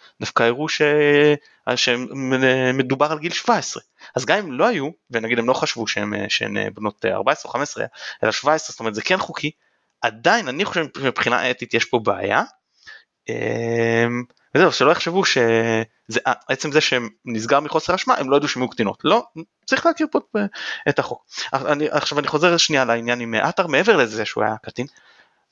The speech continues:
עטר, ואני חס ושלום לא מגן על המעשה שהוא, אה, עשה, וכמו שאמרת, גם אם חלקו היה, נקרא לזה, פחות חמור, אז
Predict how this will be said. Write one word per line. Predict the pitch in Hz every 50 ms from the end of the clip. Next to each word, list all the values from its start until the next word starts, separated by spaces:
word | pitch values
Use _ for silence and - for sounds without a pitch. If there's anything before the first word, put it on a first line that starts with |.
| _ -
עטר, | 202 226 - - 156 151 156 143
ואני | 127 113 113 113
חס | - - - 160 -
ושלום | - - 147 147 160
לא | 160 151
מגן | 147 120 120 135 147
על | 151 135
המעשה | 117 110 110 107 110 113 - - 110 104 107 107 - - - 143 135 139 135
שהוא, | - - 117 110 104 104 104 104 101
אה, | 101 101 101 101
עשה, | - - - - 180 156
וכמו | - - 165
שאמרת, | 165 - 143 139 151 147 - -
גם | 127 123 131 151
אם | 170 160
חלקו | - - - - 107 104 _ - - 156 139 - - _ _ - - - _ _
היה, | - - 117 131 143 143 131 120 117
נקרא | 120 117 - - 135
לזה, | 143 143 131 113 - _
פחות | - - - - 147 - -
חמור, | - - 120 120 131 143 139 117 104
אז | 104 110